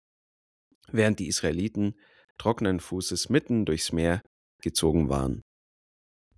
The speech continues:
Beteiligung der Frauen am Preise des Herrn.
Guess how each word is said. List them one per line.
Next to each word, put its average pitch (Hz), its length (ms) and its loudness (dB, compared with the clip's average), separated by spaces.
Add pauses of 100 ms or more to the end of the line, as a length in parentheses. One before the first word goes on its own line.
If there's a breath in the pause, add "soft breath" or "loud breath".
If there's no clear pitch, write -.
Beteiligung 107 640 2
der 67 120 0
Frauen 82 460 -2
am 65 120 -6
Preise 85 380 0
des 71 220 0
Herrn. 53 300 -4